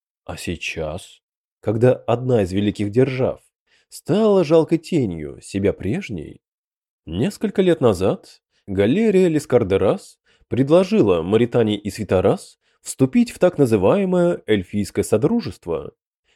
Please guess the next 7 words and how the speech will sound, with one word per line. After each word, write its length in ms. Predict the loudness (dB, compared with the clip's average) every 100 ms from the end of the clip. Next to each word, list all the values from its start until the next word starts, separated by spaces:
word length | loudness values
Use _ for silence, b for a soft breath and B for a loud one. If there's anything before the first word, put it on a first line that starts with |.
| _ _
Как 320 | 0 0 2
уже 180 | 2 2
вступили 400 | 0 0 2 2
Дымчатые 560 | 2 2 0 -2 0 0
острова 800 | 0 -4 -2 0 2 0 0 -8 _ _ -10
и 240 | -10 -10 _
Альвария, 720 | -4 -2 0 0 -2 -6 -10